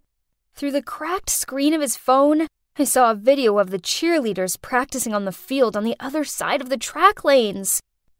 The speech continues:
Oh no, this was so embarrassing!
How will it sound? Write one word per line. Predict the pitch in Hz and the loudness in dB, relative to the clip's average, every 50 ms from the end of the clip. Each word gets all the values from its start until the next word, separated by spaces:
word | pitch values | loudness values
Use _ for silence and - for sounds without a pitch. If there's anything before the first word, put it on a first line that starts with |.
| _ _ - | _ _ -14
Oh | 240 226 208 202 196 | -12 -10 -10 -10 -10
no, | 185 202 214 226 220 220 214 214 220 220 - - _ _ _ _ _ | -10 -10 -8 -6 -6 -4 -4 -4 -6 -8 -10 -14 _ _ _ _ _
this | - 339 302 - - - | -8 -6 -6 -6 -4 -2
was | 370 370 370 - | -2 -2 -2 -2
so | - - - - - - - 320 359 370 392 392 403 415 415 | -4 -4 -4 -4 -2 0 4 4 6 6 6 8 8 8 8
embarrassing! | - - 415 381 359 - - - 370 440 480 494 494 466 415 - - 381 392 392 370 302 277 233 202 | 8 6 2 0 -2 0 2 4 6 10 10 12 10 10 8 4 0 0 2 2 2 2 0 0 -2